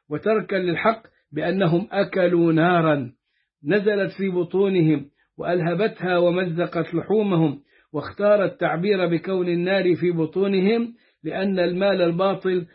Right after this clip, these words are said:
يطلب لأجل شهوة البطن وملذاتها،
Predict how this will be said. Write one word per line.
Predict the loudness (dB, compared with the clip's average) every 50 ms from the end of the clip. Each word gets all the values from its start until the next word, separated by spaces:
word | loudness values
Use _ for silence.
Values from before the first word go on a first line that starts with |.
| _ _ _ -4
يطلب | -4 -4 -2 0 0 2 2 2
لأجل | 2 0 0 -2 -2 0 0 0 0
شهوة | 0 0 0 0 0 0 0 0 0
البطن | -2 0 0 0 -2 -2 -2 -4 -2
وملذاتها، | 0 0 0 2 2 2 2 0 0 0 2 2 2 2 0 0 0 0 -2 -4 -8